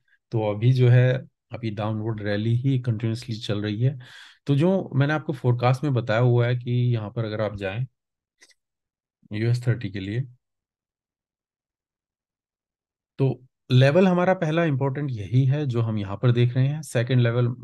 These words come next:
मैक्सिमम यहाँ तक देख सकते हैं। तो ये लेवल मैं अप्रोच करना चाहूंगा अविनाश कि थर्टी टू एट हंड्रेड मार्केट अगर रिएक्शन कैसे करती है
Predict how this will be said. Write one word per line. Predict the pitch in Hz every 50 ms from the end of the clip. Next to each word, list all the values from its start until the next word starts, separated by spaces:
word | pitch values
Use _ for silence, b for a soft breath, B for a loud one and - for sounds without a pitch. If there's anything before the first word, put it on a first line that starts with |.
| 117 107
मैक्सिमम | 104 104 104 123 - - 117 107 104
यहाँ | 95 120 104 - 120
तक | - -
देख | - - - 123
सकते | - 127 127 _ - -
हैं। | - - - _ _ B B B B B B B B -
तो | 117 113 113 117
ये | 110 110 123 147
लेवल | 165 160 156 156 156
मैं | 156 156 143
अप्रोच | 131 123 131 131 127 -
करना | - 127 120 127
चाहूंगा | 120 123 120 113 117 120 120
अविनाश | 113 110 107 104 104 120 139 131 - - B B B B B B -
कि | - 110 110 113 117 117
थर्टी | 127 127 123 123 127 123 120 120 123 - _ _
टू | - 127 127 123 127 127 123 113
एट | 113 117 120 -
हंड्रेड | 123 123 120 135 151 156 - _ _ _ _ -
मार्केट | 107 107 110 107 - 139 127 131
अगर | 123 120 113
रिएक्शन | 113 113 113 120 - - 131 123
कैसे | 120 120 120 - 131
करती | 123 127 127 123 120 123 127
है | 131 143 151 165